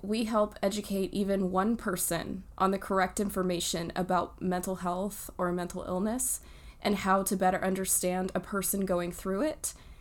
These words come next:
it will be the difference and betterment I've hoped to start with.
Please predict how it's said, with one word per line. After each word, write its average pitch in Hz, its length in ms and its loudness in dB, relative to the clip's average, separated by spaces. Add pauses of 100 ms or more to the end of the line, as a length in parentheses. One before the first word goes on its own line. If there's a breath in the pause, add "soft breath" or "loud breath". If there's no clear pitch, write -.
(240 loud breath)
it 233 140 4
will 214 140 6
be 214 280 2
the 202 100 2
difference 185 640 4
and 180 200 4
betterment 175 560 2
I've 180 160 2
hoped - 500 -2
to - 80 -2
start - 380 0
with. - 360 -6